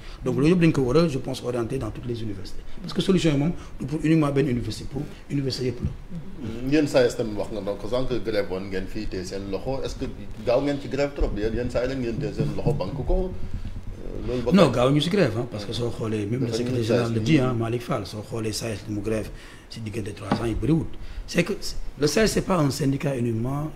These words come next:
Speaker 1: qui pose des revendications, c'est un syndicat qui réfléchit, qui accompagne aussi le ministère sur certains points. Nous réfléchissons. Euh, grève bi lu koy indi, grève ñu sax parce que à un moment donné, comme que suñu collègues yi mënuñu woon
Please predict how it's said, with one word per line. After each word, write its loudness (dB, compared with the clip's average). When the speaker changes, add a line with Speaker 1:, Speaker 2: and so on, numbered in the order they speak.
Speaker 1:
qui -8
pose -2
des 0
revendications, -4
c'est -6
un -2
syndicat -4
qui -8
réfléchit, -6
qui -10
accompagne -4
aussi 0
le -8
ministère -2
sur 0
certains 0
points. 0
Nous -4
réfléchissons. 0
Euh, 8
grève 8
bi 6
lu 4
koy 4
indi, 2
grève 6
ñu 6
sax 0
parce -4
que 4
à 2
un 6
moment 6
donné, 0
comme 4
que 2
suñu 4
collègues 4
yi 2
mënuñu 4
woon 6